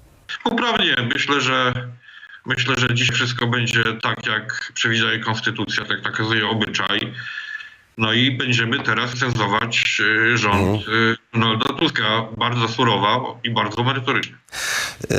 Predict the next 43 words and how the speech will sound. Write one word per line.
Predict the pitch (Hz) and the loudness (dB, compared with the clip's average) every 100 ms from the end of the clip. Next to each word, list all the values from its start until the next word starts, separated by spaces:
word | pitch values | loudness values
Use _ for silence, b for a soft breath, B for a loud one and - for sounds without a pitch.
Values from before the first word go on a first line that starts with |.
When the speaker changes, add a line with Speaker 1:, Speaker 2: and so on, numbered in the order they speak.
| 95 98 98 92 98 | 4 4 4 2 2
Speaker 2:
Y, | |
rząd | 117 120 | 4 4
Donald | 120 113 | 4 4
Tus-, | 127 123 95 | 2 0 2
Donalda | 98 90 120 127 120 | 2 4 4 2 2
Tuska | 127 - 107 | 0 0 2
będziemy | 113 120 120 113 | 2 4 4 2
rysować, | 117 123 123 120 | 2 2 2 2
ale, | 113 110 | 2 2
y, | - - - - 107 107 107 107 87 | -2 -6 -6 -4 0 2 4 4 4
na | 101 110 | 4 4
razie | 117 127 123 | 2 2 4
jeszcze | 113 107 - 117 | 4 2 0 0
zrezumujmy, | 104 107 120 120 117 113 110 110 101 107 101 | 2 2 4 4 4 4 4 2 2 4 2
y, | 98 | 0
wczorajsze | - 117 120 - 110 | 0 2 2 2 2
zachowanie | 101 110 98 110 110 92 | 2 2 0 2 2 2
Grzegorza | 87 98 104 101 | 2 2 2 4
Brauna, | 117 95 | 2 0
posła, | - 92 101 92 B B B 92 101 | 0 0 0 -2 B B B 0 0
y, | 98 | 0
Konfederacji, | - 110 117 110 117 117 - 101 98 | 0 2 2 2 2 2 2 4 4
y, | 95 92 90 | 6 6 4
w | 85 | 2
Sejmie. | 123 120 120 117 | 2 4 4 4
Nie | 110 | 4
będę | 98 110 104 110 | 2 2 4 4
już | 107 | 4
opisywał | 110 101 135 123 | 2 2 4 4
tego, | 117 104 107 | 4 2 2
co | |
się | 92 110 | 2 2
działo, | 117 113 | 4 4
bo | 110 | 4
na | 104 | 2
pewno | 117 107 107 | 2 4 2
i | |
pan | 104 104 | 2 4
minister | 107 113 - 107 | 6 4 4 2
wie | 104 | 2
doskonale, | 101 - 107 104 101 | 2 0 2 2 4
i | 101 | 2
nasi | 101 - | 2 0